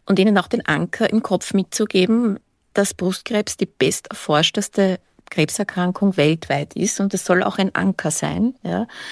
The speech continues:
damit diese Patienten auch nicht nur das Schlechte haben dieser Diagnose, sondern auch den guten Anker haben,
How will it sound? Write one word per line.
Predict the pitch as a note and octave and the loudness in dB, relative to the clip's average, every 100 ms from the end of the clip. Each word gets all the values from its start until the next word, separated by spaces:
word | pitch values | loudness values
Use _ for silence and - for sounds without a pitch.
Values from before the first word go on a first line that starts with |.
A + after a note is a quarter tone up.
| - - - | -14 -16 0
damit | G#3+ G#3 F3+ | 2 4 2
diese | G3+ G3+ | 0 0
Patienten | A3+ A#3 G3 F#3 A3 G3+ | 0 0 0 0 0 0
auch | - - | 0 0
nicht | G3 - | -2 0
nur | F#3+ | 0
das | F3 - - _ _ - | 0 -4 -12 _ _ -12
Schlechte | - D#3 D#3+ - A3 | -4 0 0 0 0
haben | A3+ G#3+ A3+ | 4 4 2
dieser | A3+ A#3 | 2 0
Diagnose, | A#3 A3+ G#3+ G3 A3 A#3+ | 2 2 2 2 2 2
sondern | A3 G#3 | 2 2
auch | G3+ | 0
den | - G#3+ | 0 0
guten | - D4 B3 | 0 -4 -2
Anker | F#3+ D#3+ G#3 G#3 | 0 -2 0 2
haben, | G3+ G3 | 4 2